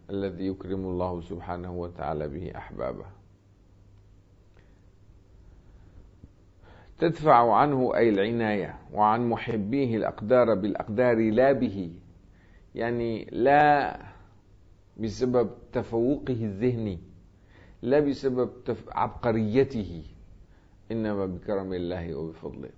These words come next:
"قل بفضل الله وبرحمته فبذلك فليفرحوا".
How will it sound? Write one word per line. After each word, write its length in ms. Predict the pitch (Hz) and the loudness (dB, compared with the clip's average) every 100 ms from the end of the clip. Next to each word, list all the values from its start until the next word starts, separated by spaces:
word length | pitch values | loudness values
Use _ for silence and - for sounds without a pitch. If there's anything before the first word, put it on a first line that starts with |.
| - | -4
"قل 120 | 101 | -4
بفضل 480 | 87 - 92 82 87 | -4 -8 -8 -6 -6
الله 340 | 85 87 87 | -4 -4 -4
وبرحمته 640 | 80 80 82 - 80 85 | -6 -8 -10 -12 -14 -14
فبذلك 580 | 85 80 80 82 80 82 | -12 -12 -8 -8 -8 -12
فليفرحوا". 680 | 82 71 - - - - 50 | -14 -10 -10 -10 -14 -14 -16